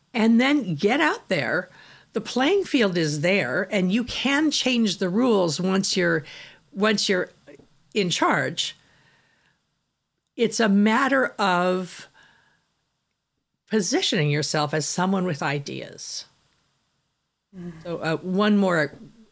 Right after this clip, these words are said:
Speaker 1: quick tip if we have time.
Speaker 2: Yeah, absolutely.
Speaker 1: One of the best ways of doing that is to be out there speaking. And the great thing about nowadays is there's so many podcasts where you can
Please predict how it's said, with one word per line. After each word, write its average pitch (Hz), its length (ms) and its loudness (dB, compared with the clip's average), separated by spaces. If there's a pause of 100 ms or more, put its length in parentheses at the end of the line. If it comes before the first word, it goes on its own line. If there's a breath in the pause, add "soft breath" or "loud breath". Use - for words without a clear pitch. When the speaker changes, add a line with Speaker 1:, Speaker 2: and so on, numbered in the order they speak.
(220)
Speaker 1:
quick - 260 -4
tip 170 240 -2
if 143 140 -6
we 160 100 0
have 151 200 -2
time. 170 340 0
Speaker 2:
Yeah, - 60 -4
absolutely. 185 680 -4 (1040)
Speaker 1:
One 202 280 2
of 294 120 0
the 294 80 2
best 226 260 0
ways 196 180 2
of 151 140 -2
doing 220 320 2
that 143 420 -2
is 185 460 0
to 208 220 0
be 208 260 -2
out 196 280 -2
there 185 180 2
speaking. - 500 -4 (220)
And 175 160 -2
the 180 60 0
great 208 280 0
thing 196 200 0
about 160 260 -2
nowadays 170 500 0
is 156 120 -6
there's 156 180 -2
so 214 160 0
many 185 220 2
podcasts 156 760 -4
where 170 180 0
you 156 220 0
can 151 400 -4